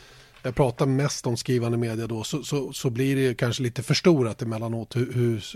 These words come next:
stora grejer teamen... i, i, det kanske till och med är så att teamen inte ens anser att det är uppdatering utan bara små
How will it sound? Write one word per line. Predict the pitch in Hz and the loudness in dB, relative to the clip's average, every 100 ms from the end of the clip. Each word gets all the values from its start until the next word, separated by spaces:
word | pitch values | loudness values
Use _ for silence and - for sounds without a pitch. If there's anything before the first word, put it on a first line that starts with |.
| 156 | -10
stora | - 139 120 117 | 0 2 2 0
grejer | 117 113 113 120 | -2 -4 -4 -6
teamen... | - 127 117 - - - - | -2 0 0 -4 -16 -20 -14
i, | - 135 120 - | -6 -6 -6 -8
i, | 151 | -6
det | 139 | -6
kanske | 131 139 147 | -6 -6 -2
till | 180 151 | -2 0
och | |
med | 131 | -2
är | 120 | -4
så | 131 | -6
att | - | -2
teamen | 123 123 | -2 0
inte | 127 120 | -2 -2
ens | 110 107 | -4 -4
anser | 131 113 98 170 | -4 -4 0 2
att | 165 143 | 2 0
det | |
är | 120 | -4
uppdatering | - - - 117 | -4 -10 -6 -6
utan | 113 120 | -4 -6
bara | 113 117 | -4 -6
små | 113 131 117 | -4 -4 -4